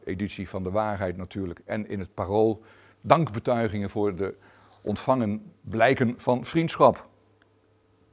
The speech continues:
Na de oorlog. Nou, Willy en Rien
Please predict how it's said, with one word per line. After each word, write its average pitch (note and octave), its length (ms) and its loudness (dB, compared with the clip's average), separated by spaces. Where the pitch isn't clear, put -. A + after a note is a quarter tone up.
Na B2 240 0
de A#2+ 100 0
oorlog. G2 600 -4
Nou, A2+ 160 -4
Willy F3 360 2
en A2+ 180 0
Rien D3+ 320 -2